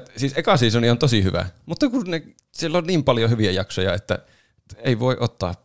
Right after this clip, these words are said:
ei voi ottaa kaikkia. Tämä on aivan mahdoton tehtävä. Siis mulla ärsyttää vieläkin tämä, miksi mä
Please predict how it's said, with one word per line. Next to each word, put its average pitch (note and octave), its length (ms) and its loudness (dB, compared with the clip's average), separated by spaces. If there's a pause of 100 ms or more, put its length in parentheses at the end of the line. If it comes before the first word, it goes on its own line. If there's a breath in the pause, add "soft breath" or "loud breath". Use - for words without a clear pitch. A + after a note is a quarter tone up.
(140)
ei A2+ 180 -2
voi A#2+ 160 2
ottaa F#2 240 -2
kaikkia. - 440 -8 (520)
Tämä G#2+ 160 -6
on - 60 -4
aivan G2+ 160 -2
mahdoton F#2+ 400 -4
tehtävä. F2 400 -4 (140)
Siis G2 160 -6
mulla G#2+ 260 0 (160)
ärsyttää G2+ 420 0
vieläkin G2 320 0
tämä, E2 300 -4
miksi F#2+ 260 -6
mä F#2 220 -2